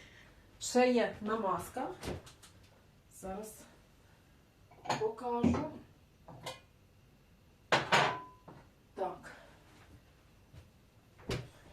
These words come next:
Ось така намазочка з шматочками, е,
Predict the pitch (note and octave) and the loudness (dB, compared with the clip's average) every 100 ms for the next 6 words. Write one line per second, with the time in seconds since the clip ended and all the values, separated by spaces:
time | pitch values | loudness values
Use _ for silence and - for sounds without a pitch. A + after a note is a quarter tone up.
0 | - - - - - - - - - - | -20 -20 -20 -20 -20 -14 -14 -14 -20 -20
1 | - - - - G#3 G3+ F#3+ - G3 F3 | -20 -20 -20 -6 -4 -2 -4 0 2 2
2 | - - - - - - - - - F#3+ | -2 -18 -20 -20 -20 -20 -20 -8 4 6
3 | G3 F#3+ F3 E3+ - F3+ E3+ E3+ E3 - | 8 8 6 4 2 6 8 6 4 4
4 | A3+ F#3 G#3+ G#3 - F#3+ F#3+ F3+ F3+ - | 6 6 6 6 2 2 2 2 -2 -14
5 | - - - - - - - - - F3+ | -20 -20 -20 -20 -20 -20 -20 -20 -4 -2
6 | E3 D#3 | 0 -2